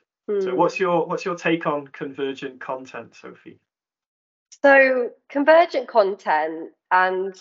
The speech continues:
Speaker 2: I've done a little bit of work in the past few months on kind of refining this definition.
Speaker 1: Yeah.
Speaker 2: But essentially, it is that kind of cross intersection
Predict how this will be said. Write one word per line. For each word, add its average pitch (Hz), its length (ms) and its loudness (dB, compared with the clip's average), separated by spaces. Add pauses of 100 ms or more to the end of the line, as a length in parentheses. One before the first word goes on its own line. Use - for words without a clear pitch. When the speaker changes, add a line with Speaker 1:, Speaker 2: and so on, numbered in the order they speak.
(160)
Speaker 2:
I've 208 160 4
done 226 160 0
a 220 80 2
little 208 240 0
bit 202 160 -2
of 185 80 -6
work 180 300 0
in 202 40 -4
the 190 80 -6
past 185 320 -4
few 180 160 -8
months 170 320 -2
on 175 80 -10
kind 170 160 -4
of 170 120 -4
refining 175 600 0
this 147 500 -6 (260)
definition. 175 960 -4 (560)
Speaker 1:
Yeah. - 120 -8
Speaker 2:
But 220 280 6
essentially, 233 1080 -2
it 208 200 -6
is 208 400 -4
that - 180 0
kind 196 180 -6
of 185 160 -2 (280)
cross - 580 -4 (140)
intersection 185 1200 -4